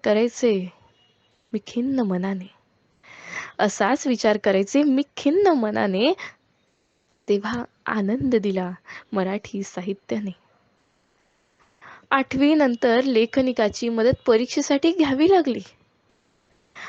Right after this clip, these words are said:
आठवी नंतर लेखनिकाची मदत परीक्षेसाठी घ्यावी लागली. अन वाटू लागले मला,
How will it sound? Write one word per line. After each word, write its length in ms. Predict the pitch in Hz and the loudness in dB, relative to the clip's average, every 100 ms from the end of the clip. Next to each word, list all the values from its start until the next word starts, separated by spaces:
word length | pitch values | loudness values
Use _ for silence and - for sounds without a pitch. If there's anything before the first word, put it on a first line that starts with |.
| - | -4
आठवी 440 | - 311 - 415 339 | 0 0 2 2 4
नंतर 380 | 269 233 262 | 2 4 2
लेखनिकाची 880 | 269 240 247 - 254 220 208 - 240 | 4 2 2 2 0 0 0 0 -4
मदत 380 | 262 233 226 233 | 0 2 0 0
परीक्षेसाठी 760 | 214 214 233 262 247 220 233 269 - - - 226 | 0 0 0 -2 0 -2 0 -4 -6 -18 -18 -2
घ्यावी 440 | 269 285 330 320 | 2 2 4 4
लागली. 440 | 254 220 220 269 320 - _ _ _ _ _ _ _ _ _ _ _ _ - | 2 2 2 2 2 -4 _ _ _ _ _ _ _ _ _ _ _ _ -2
अन 140 | 294 | 2
वाटू 340 | 269 240 - 302 | 2 2 2 2
लागले 320 | 254 208 214 | 2 2 0
मला, 280 | 202 185 | 0 -4